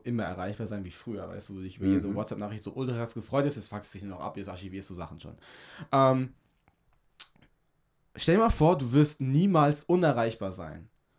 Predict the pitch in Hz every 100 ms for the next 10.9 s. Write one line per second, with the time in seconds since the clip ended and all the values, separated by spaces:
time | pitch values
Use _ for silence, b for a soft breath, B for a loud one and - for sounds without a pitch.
0 | _ 123 107 127 127 - _ 156 156 151
1 | 151 185 156 151 123 147 127 107 107 107
2 | 110 104 - 107 - 92 92 107 120 131
3 | 135 139 87 92 107 156 165 B B -
4 | - 113 107 160 311 320 220 214 220 127
5 | 139 131 - 117 104 - 143 196 175 160
6 | 160 127 131 123 113 107 107 151 120 101
7 | 104 123 113 101 92 104 95 92 90 90
8 | 82 - 92 90 _ _ _ _ _ _
9 | _ 104 98 90 101 101 101 90 - -
10 | - - - _ _ _ - 85 -